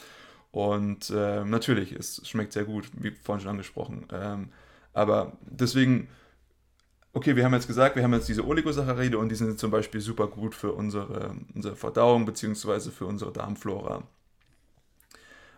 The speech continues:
Was für andere Kohlenhydrate und was für andere Wirkungen beziehungsweise, ähm, Zwecke könnten wir hier eigentlich noch identifizieren?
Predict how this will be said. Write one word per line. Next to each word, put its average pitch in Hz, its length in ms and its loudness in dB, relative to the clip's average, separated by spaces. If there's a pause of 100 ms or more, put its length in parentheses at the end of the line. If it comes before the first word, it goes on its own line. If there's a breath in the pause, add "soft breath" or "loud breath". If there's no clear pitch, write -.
(100)
Was 117 640 4
für 113 240 -2
andere 117 400 6
Kohlenhydrate 110 680 0
und 104 200 -6
was 123 180 2
für - 140 -2
andere 104 360 -2
Wirkungen 107 500 0
beziehungsweise, 101 760 -8 (300)
ähm, - 200 -12
Zwecke 123 420 0
könnten 110 300 0
wir 104 60 -4
hier 101 180 -6
eigentlich 101 200 -8
noch 107 240 -6 (120)
identifizieren? 104 920 -10